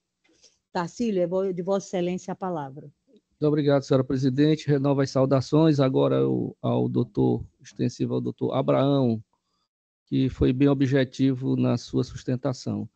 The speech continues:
Speaker 2: Na realidade, senhora presidente, desembargador Inácio, Luz procurador, a,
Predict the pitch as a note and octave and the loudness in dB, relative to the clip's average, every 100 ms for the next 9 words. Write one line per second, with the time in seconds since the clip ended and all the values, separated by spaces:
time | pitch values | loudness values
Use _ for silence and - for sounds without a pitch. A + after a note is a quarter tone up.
0 | _ _ _ - G#3 G3+ G#3 F#3 F3+ G3+ | _ _ _ -2 0 2 2 2 2 2
1 | F#3 D3 D#3+ C#3 D3 C3 C3+ D#3 D3+ C#3 | 0 -2 0 0 -2 -4 0 -2 -2 -2
2 | C3 C#3 C3+ C#3+ E3 - B2 B2+ _ _ | -2 -2 -2 -2 -4 -8 -14 -20 _ _
3 | _ _ _ _ - _ _ _ _ A#2 | _ _ _ _ -20 _ _ _ _ -6
4 | C3 C3+ C3 B2 B2 A#2 C#3 D#3+ C3 _ | -4 -4 -6 -4 -2 -2 0 0 -2 _
5 | _ _ _ - E3+ E3+ D#3 C#3+ A#2 A2+ | _ _ _ -6 -2 0 0 0 -2 -4